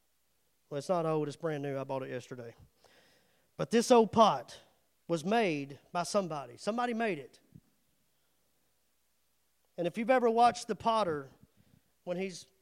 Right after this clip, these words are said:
messing with the clay, when he's manipulating it to form whatever he wants, God literally did that with us in our lives. And so what you gotta understand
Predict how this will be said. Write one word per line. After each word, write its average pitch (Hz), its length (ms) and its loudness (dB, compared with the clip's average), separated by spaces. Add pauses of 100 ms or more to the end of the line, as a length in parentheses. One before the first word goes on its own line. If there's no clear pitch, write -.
(420)
messing 196 360 -2
with 202 140 -6
the 185 80 -12
clay, 202 340 -2
when 165 180 -6
he's 170 260 -10 (100)
manipulating 170 800 -6
it 139 160 -12
to 160 120 -12
form 208 360 -6
whatever 170 340 -6
he 175 100 -6
wants, 170 420 2 (380)
God 208 260 0
literally 214 460 -2
did 180 280 -4
that 170 180 -2
with 160 160 -8
us 185 240 0
in 180 80 -2
our 165 120 0
lives. 165 600 -8 (720)
And 160 100 -6
so 208 120 4
what 196 180 -2
you 262 80 -2
gotta 254 220 2
understand 208 720 2